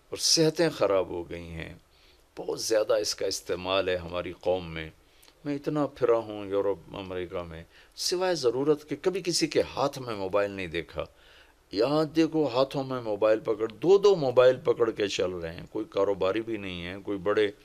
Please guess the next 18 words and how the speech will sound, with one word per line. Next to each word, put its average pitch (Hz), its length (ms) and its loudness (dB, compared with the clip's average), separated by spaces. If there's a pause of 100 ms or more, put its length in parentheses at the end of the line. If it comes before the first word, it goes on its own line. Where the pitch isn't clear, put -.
(600)
زیادہ 92 360 4
مصروف 110 540 -2
بھی 120 160 -2
نہیں 98 300 -6
ہے، 98 80 -6
دو 120 280 -2
دو 147 160 0
تین 156 320 -4
تین 143 180 -6
موبائل 107 480 0
رکھے - 320 -8
ہوئے 92 260 -14
ہیں۔ 90 140 -16
اس - 300 -4
قدر 135 280 0 (160)
احمقانہ 98 640 -10
حرکتیں 90 640 -8
ہیں، 82 200 -12